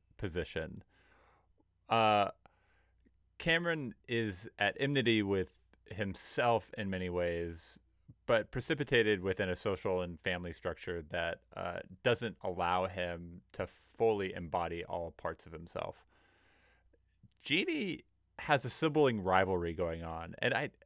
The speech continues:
we don't see any other siblings in this movie. I don't, Cameron doesn't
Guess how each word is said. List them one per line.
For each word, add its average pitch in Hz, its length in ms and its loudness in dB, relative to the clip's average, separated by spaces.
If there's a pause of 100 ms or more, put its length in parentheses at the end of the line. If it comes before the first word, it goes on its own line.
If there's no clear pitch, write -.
(460)
we 131 120 0
don't 208 280 -2
see 185 380 -4
any 151 220 0
other 143 300 4 (200)
siblings 92 640 0
in 82 140 -6
this - 420 -8 (200)
movie. 101 560 0
I 92 60 2
don't, 107 420 -8
Cameron 151 400 0
doesn't 117 380 0